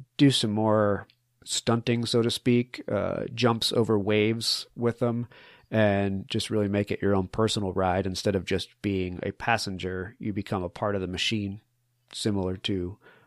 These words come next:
other ride-on devices, motorcycles, A T Vs, and the like.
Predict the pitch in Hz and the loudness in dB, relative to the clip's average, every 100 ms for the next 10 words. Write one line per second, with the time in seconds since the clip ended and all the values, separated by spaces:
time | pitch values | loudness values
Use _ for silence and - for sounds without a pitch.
0 | - 104 98 95 95 95 95 95 92 87 | -4 0 0 2 0 0 0 -2 -4 -2
1 | 95 - 95 92 87 92 - 95 95 90 | -2 -4 -6 -6 -6 -4 -2 -2 -2 0
2 | 90 - 98 90 90 87 - - - 101 | 0 -2 -2 -2 -4 -2 -2 -2 -6 -4
3 | 95 95 98 - | -2 -2 -4 -8